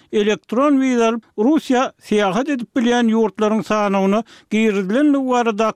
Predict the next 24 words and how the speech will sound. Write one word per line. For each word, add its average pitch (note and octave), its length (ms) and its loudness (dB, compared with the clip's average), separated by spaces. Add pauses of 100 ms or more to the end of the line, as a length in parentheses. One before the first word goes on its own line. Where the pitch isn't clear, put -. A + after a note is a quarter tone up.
karary G#3 520 0 (240)
çap - 280 -2
etdi C4+ 240 -2
diýip A3 280 0 (160)
Türkmen G3+ 500 0
News G#3+ 260 0 (120)
Orsiýetiň G#3 580 0
premier B3+ 420 2
ministri A3+ 480 0
Mikhail G3+ 500 0 (220)
Mishustiniň B3 720 0
gol A3+ 140 0
çeken G#3+ 460 -2 (140)
kararyny G#3 600 -2 (120)
salgylanyp G3+ 680 -2
berýär. F3 360 0 (140)
Hökümet B3+ 520 0
web C#4 200 -2
sahypasynda A3+ 920 0
çap C#4+ 260 -2
edilen A#3+ 360 0
habarda G#3 580 -2 (160)
tasdiklanmagyna G3+ 960 0
görä, A3 260 0